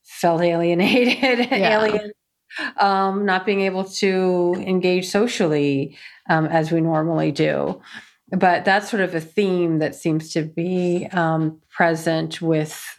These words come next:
Speaker 1: Chiron engaging with that archetype.
Speaker 2: Yeah, I c-, I could definitely see that.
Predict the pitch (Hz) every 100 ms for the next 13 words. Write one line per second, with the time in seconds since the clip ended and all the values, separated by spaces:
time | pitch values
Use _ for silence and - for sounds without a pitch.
0 | 160 - 165 160 156 160 151 151 151 156
1 | 160 160 160 156 151 156 156 156 160 160
2 | 160 147 147 - - _ - - - _
3 | _ _ _ _ _ - 190 180 170 156
4 | 214 254 233 202 220 196 196 180 160 -
5 | 170 156 156 156 -